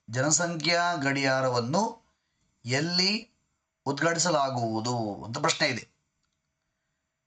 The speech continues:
ರೈಟ್ ಆನ್ಸರ್, ಸರಿಯಾದ ಉತ್ತರ ಏನು? ಆಪ್ಷನ್ ಬಿ ಆಗತ್ತೆ. ಆಪ್ಷನ್ ಬಿ, ಸಾಮಾಜಿಕ ಮತ್ತು ಆರ್ಥಿಕ ಬದಲಾವಣೆಯ ಸಂಸ್ಥೆಯಲ್ಲಿ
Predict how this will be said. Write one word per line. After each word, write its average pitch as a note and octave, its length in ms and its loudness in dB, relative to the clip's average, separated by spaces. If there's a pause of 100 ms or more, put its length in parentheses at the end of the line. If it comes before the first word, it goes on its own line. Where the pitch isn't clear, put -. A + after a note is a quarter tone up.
(920)
ರೈಟ್ D3+ 200 2
ಆನ್ಸರ್, D#3 520 0
ಸರಿಯಾದ D3+ 340 0
ಉತ್ತರ D3 200 0
ಏನು? E3+ 560 0
ಆಪ್ಷನ್ B2 400 2
ಬಿ E3 240 0
ಆಗತ್ತೆ. G#2+ 400 -4 (480)
ಆಪ್ಷನ್ A#2+ 440 0
ಬಿ, C#3+ 420 -2 (680)
ಸಾಮಾಜಿಕ E3 880 2
ಮತ್ತು D3+ 480 0 (500)
ಆರ್ಥಿಕ C#3+ 640 0
ಬದಲಾವಣೆಯ C#3 920 2 (400)
ಸಂಸ್ಥೆಯಲ್ಲಿ C#3 800 0